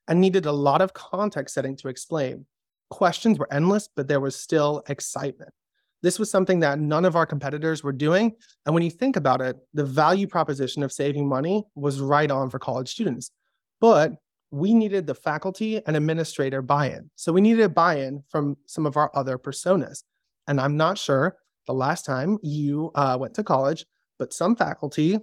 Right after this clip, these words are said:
to put it very nicely, are not extremely receptive to new technology.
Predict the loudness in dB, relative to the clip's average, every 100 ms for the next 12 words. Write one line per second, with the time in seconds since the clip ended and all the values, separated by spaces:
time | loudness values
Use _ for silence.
0 | -6 -4 -2 0 0 0 0 -4 -2 0
1 | 0 2 2 4 4 2 -4 _ _ _
2 | _ _ _ -20 -14 -10 2 6 6 4
3 | 2 -4 -4 -6 -4 -2 -2 -4 -2 0
4 | 0 -2 -8